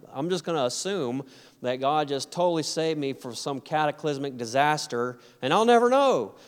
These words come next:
So instead of complaining about it and be like, "God, why would you do that? I'm your child, and you did that to me." It's like, "No, thank you, Father. You're good, and I know that you,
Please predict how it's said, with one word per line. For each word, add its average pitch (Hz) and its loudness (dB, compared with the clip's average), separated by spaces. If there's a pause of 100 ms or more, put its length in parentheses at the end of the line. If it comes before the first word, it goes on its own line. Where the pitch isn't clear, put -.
(100)
So - -4
instead 170 4
of 165 -4
complaining 190 2
about 110 2
it 131 2
and 123 -10
be 123 -6
like, 104 -10
"God, 190 0
why 185 -2
would 120 -2
you 107 -10
do 113 -2
that? 110 2
I'm 135 -2
your 123 -6
child, 127 4
and 117 0
you 120 -6
did 131 2
that 135 4
to 123 -4
me." 139 0 (800)
It's 139 -4
like, 160 2
"No, 165 2
thank 160 -4
you, 120 -8
Father. 117 0
You're 131 -2
good, 147 4
and 123 -4
I 120 0
know 135 2
that 131 4
you, 123 -12